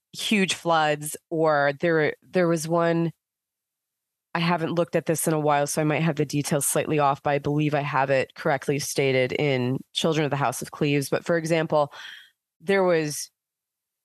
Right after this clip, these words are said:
a huge snowstorm, or it was really, really cold, and the River Rhine was frozen, and that was the main artery in that part of the world, and also where all the main cities in Jülich-Kleefeberg, they were all situated on the Rhine or on tributaries to the Rhine.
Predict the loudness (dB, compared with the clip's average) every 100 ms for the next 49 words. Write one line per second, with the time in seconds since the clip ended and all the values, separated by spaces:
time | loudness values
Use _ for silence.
0 | _ -6 -4 -2 2 2 2 0 -2 -4
1 | _ _ _ -4 0 0 2 2 2 2
2 | 2 0 0 0 2 2 0 0 2 2
3 | 2 0 2 2 2 -2 _ -10 -2 0
4 | 2 0 -2 -2 0 0 2 2 2 0
5 | 0 0 0 2 2 0 0 0 0 0
6 | 2 2 2 0 -2 -2 0 2 2 2
7 | 2 0 0 0 0 0 0 -4 -2 0
8 | 2 0 -2 0 0 2 0 0 0 0
9 | 0 0 0 0 0 2 0 -4 -10 -2
10 | 0 0 -2 -2 0 0 0 0 0 2
11 | 0 -2 -4 0 0 0 0 0 0 0
12 | 0 0 -2 -2 -2 0 0 0 -2 0
13 | 0 0